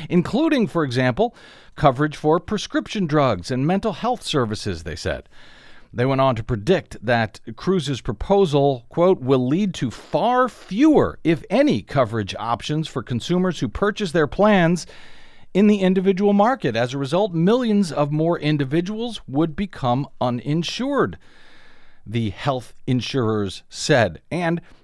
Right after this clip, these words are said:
in fact, they and others have argued that the provision would lead to the death spiral for insurance companies, a real one,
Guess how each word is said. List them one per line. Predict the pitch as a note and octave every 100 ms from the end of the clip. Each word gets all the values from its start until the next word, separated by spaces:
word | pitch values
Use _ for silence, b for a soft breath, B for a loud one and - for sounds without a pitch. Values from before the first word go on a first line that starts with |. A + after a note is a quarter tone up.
| b -
in | C#3+
fact, | D3 D3 B2+
they | C#3+ E3+ D#3+ B2
and | C#3 C#3
others | - D#3+ E3+ D3 C#3+
have | A#2
argued | A2+ A2+ A#2+ A2+
that | G#2+
the | - G#2+
provision | - G2+ D#3+ C#3 C#3+
would | G#2+ G#2
lead | A2 C3+ C3+ -
to | A#2
the | G#2+ B2
death | A#2 F2+ D#3+ F3+ -
spiral | - - D#3 D3 C3+ B2 A2
for | - D3 D3+
insurance | C3+ C#3 C#3+ - D#3 D3+ D3 -
companies, | E3 D#3+ - C3+ G#2 E2+ -
a | D3+
real | B2 C3 F3+ G3+
one, | D#3 C#3 G#2